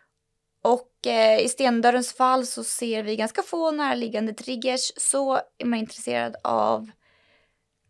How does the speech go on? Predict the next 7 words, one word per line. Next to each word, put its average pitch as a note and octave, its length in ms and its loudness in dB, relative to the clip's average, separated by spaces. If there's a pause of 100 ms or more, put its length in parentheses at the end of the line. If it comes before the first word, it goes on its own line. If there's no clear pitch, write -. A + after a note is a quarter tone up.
(120)
logistik, A3+ 500 -2 (400)
titta A3 260 -8
på - 260 -4 (100)
Catena - 480 -8
som - 200 -14
sagt. - 400 -14 (640)
Men D#4 400 2